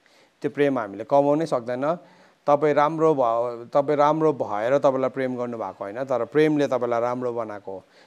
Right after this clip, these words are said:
So, तपाईँले एउटा कुरा याद राख्नुहोस्, परमेश्वरले तपाईँलाई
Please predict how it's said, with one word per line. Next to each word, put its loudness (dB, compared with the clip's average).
So, 4
तपाईँले 6
एउटा 10
कुरा 6
याद 10
राख्नुहोस्, -4
परमेश्वरले 2
तपाईँलाई 0